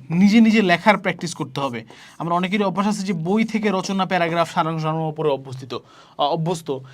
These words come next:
একটু নিজে নিজে যদি প্র্যাকটিস করার অভ্যাস করো এই তিন মাসে, তোমার এই জিনিসটা বাড়বে। এবং প্রবলেম সলভিং স্কিল আসলে ওই দিন শেষে বেশি বেশি প্র্যাকটিস করা এবং এক্সাম দেওয়ার উপরে ডিপেন্ড করতেছে, ঠিক আছে?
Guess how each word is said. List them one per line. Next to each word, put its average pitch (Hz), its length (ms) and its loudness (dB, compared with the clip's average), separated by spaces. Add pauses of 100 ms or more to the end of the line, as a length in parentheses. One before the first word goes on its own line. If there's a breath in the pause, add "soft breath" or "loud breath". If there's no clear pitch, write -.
(160 loud breath)
একটু 165 140 -10
নিজে 202 320 -2
নিজে 226 220 -2
যদি 202 180 -4
প্র্যাকটিস 170 360 -4
করার 180 220 -2
অভ্যাস 170 280 -6
করো 190 200 -2
এই 208 60 0
তিন 165 180 -8
মাসে, 165 340 -2 (320 soft breath)
তোমার 160 220 -2
এই 156 60 -2
জিনিসটা 151 340 -6
বাড়বে। 135 300 0
এবং 180 200 -6
প্রবলেম 233 340 4
সলভিং 247 360 2
স্কিল 226 300 0
আসলে 214 240 4
ওই 202 100 2
দিন 180 180 -2
শেষে 202 300 -2 (400 loud breath)
বেশি 175 220 0
বেশি 214 180 0
প্র্যাকটিস 208 460 0
করা 175 200 2
এবং 165 220 -4
এক্সাম 185 420 -2
দেওয়ার 175 200 2
উপরে 165 260 -2
ডিপেন্ড 143 280 -4
করতেছে, 120 360 -12 (280)
ঠিক 247 100 0
আছে? 294 140 -6